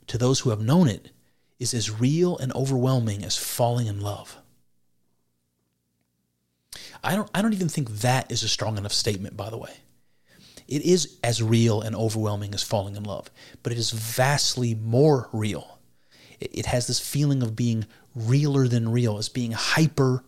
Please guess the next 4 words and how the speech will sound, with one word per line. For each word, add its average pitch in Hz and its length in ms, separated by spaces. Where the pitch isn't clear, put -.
real. 117 540
And 117 120
I 127 60
think 180 240